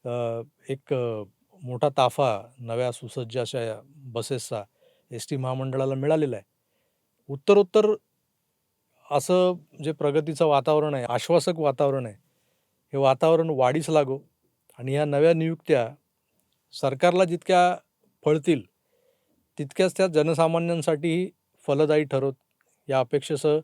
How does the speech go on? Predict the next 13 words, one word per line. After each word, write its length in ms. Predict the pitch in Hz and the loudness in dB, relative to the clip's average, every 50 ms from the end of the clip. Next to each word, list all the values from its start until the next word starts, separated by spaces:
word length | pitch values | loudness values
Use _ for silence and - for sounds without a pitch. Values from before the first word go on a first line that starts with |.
| _ _ _ _ _ _ _ - | _ _ _ _ _ _ _ -10
मी 220 | 120 135 156 160 | -6 -4 -4 -4
इथेच 280 | 147 143 170 160 - - | -4 -4 -4 -4 -4 -2
थांबतो. 360 | 147 135 127 120 131 139 - _ _ _ _ _ _ _ _ _ _ _ _ _ _ | -4 -4 -4 -6 -10 -12 -14 _ _ _ _ _ _ _ _ _ _ _ _ _ _
पुन्हा 200 | - 127 143 160 | -6 -2 0 2
भेटूच. 280 | 156 156 151 143 165 160 - - _ _ _ _ _ _ _ _ _ _ - | 2 2 0 -2 -4 -8 -8 -14 _ _ _ _ _ _ _ _ _ _ -14
पण 100 | - 131 127 | -12 -4 2
त्यापूर्वी 500 | 165 170 180 175 202 180 175 160 123 95 _ _ _ _ _ _ - | 4 4 4 4 0 -2 -2 -2 -4 -6 _ _ _ _ _ _ -10
एकंदरच 640 | 135 139 139 - 185 190 190 196 202 202 196 - - | -8 -4 0 0 2 2 4 4 4 4 2 0 -2
या 200 | 143 143 151 151 | 0 2 4 4
सगळ्या 280 | 139 - 156 151 160 160 | 4 2 2 2 2 2
नेमणुका 460 | 151 147 143 143 147 156 143 156 151 | 2 0 -2 -2 -4 -4 -2 0 0
ज्या 160 | 139 151 139 | 2 2 0
आहेत, 140 | 120 113 117 | 0 -2 -4